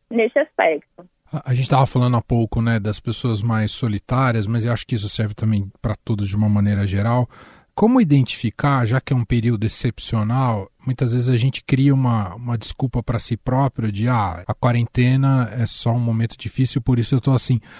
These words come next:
Speaker 2: É, como isso não virar uma desculpa pra identificar um problema mais grave, do ponto de vista psicológico, psiquiátrico? O que que a gente tem que ficar atento pra perceber que não estamos adoecendo, doutor?
Speaker 1: Acho dois pontos importantes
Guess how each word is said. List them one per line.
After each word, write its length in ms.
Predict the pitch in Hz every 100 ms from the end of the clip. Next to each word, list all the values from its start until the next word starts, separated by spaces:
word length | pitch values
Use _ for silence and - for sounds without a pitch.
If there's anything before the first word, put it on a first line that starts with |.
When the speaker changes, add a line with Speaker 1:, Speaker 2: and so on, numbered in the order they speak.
| - -
Speaker 2:
É, 80 | 123
como 320 | - 233 233
isso 300 | 175 180 -
não 220 | 160 160 135
virar 500 | 120 131 120 131 127
uma 300 | 117 123 113
desculpa 560 | - - 151 160 156
pra 180 | 139 143
identificar 640 | 127 131 123 - 131 -
um 120 | 147
problema 400 | 143 143 127 139 131
mais 320 | 139 135 101
grave, 580 | 98 117 120 101 92 92
do 100 | 98
ponto 160 | 98 113
de 80 | 104
vista 220 | 120 -
psicológico, 920 | - - 101 92 120 135 117 92 -
psiquiátrico? 920 | - - 107 107 113 123 117 110 - 123 - - -
O 20 | -
que 100 | -
que 60 |
a 40 | 226
gente 240 | 220 -
tem 120 | -
que 60 | 180
ficar 240 | - 175
atento 500 | 151 - 151 131 113
pra 200 | 113 -
perceber 400 | - 135 - 127
que 100 | 131
não 80 | 131
estamos 560 | 123 - 123 120 - -
adoecendo, 880 | - 123 120 117 107 - 113 92 90
doutor? 400 | 87 98 - 98 - _ - -
Speaker 1:
Acho 160 | - -
dois 220 | 285 339 -
pontos 420 | 294 262 262 226
importantes 840 | 220 214 202 185 - 185 202 214